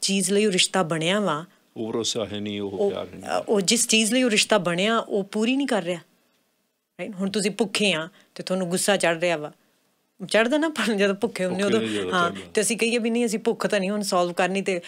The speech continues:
Speaker 1: of course ਜੇ ਤੁਹਾਨੂੰ ਭੁੱਖ, ਭੁੱਖੇ ਆ ਤੇ ਤੁਹਾਨੂੰ, you know, ਤੁਹਾਨੂੰ ਅੰਦਰੋਂ ਚੀਜ਼ ਤੁਹਾਡੇ ਬਾਡੀ ਅੰਦਰੋਂ ਅਗਰੈਸਿਵ ਹੁੰਦੀ ਆ,
Speaker 2: ਤੁਸੀਂ ਦੱਸਣ ਲੱਗੇ ਸੀ ਵੀ ਜਿਵੇਂ ਅਸੀਂ ਚਾਕੂ ਨੂੰ ਚੰਗੇ ਚੀਜ਼ਾਂ ਲਈ ਵਰਤ ਸਕਦੇ ਹਾਂ,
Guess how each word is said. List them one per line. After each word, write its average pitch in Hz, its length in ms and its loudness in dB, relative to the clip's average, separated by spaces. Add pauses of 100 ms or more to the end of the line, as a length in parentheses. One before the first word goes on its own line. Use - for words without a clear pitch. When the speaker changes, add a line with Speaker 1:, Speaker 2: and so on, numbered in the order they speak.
(280)
Speaker 1:
of 202 60 -10
course 254 280 0
ਜੇ 269 140 2
ਤੁਹਾਨੂੰ 240 240 -2
ਭੁੱਖ, 240 260 -2
ਭੁੱਖੇ 190 400 -4
ਆ 180 80 0
ਤੇ 202 80 -4
ਤੁਹਾਨੂੰ, 196 300 -2 (460)
you 165 80 -10
know, 180 100 -6
ਤੁਹਾਨੂੰ 190 240 -2
ਅੰਦਰੋਂ 175 300 0
ਚੀਜ਼ 190 320 -2
ਤੁਹਾਡੇ 196 280 0
ਬਾਡੀ 156 480 0
ਅੰਦਰੋਂ 190 320 0 (320)
ਅਗਰੈਸਿਵ 160 460 -2
ਹੁੰਦੀ 180 300 -4
ਆ, 240 40 -4 (1120)
Speaker 2:
ਤੁਸੀਂ 139 200 -10
ਦੱਸਣ 139 260 -4
ਲੱਗੇ 113 220 -4
ਸੀ 107 220 -6
ਵੀ 95 480 -6 (640)
ਜਿਵੇਂ 95 360 -6
ਅਸੀਂ 101 280 -6 (100)
ਚਾਕੂ 104 440 -6
ਨੂੰ 95 360 -8 (520)
ਚੰਗੇ 104 280 -6
ਚੀਜ਼ਾਂ 98 300 -8
ਲਈ 95 80 -4
ਵਰਤ 90 240 -8
ਸਕਦੇ 92 380 -10
ਹਾਂ, 90 160 -12